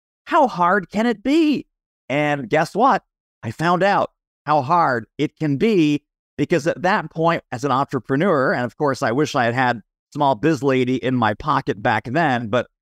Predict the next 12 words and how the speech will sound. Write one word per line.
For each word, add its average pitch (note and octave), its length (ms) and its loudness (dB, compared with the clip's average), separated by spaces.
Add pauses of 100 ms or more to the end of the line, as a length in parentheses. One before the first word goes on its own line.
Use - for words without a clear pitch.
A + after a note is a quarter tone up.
(100)
she - 160 -4
didn't C#3 220 2
exist C#3+ 500 -2
back A2+ 240 -2
in A#2 120 -4
two B2+ 160 0
thousand A2 440 0
two. G3 260 0 (280)
It's - 160 -20
not F#3 200 -2
about F#3+ 520 2 (320)
doing D#3 500 2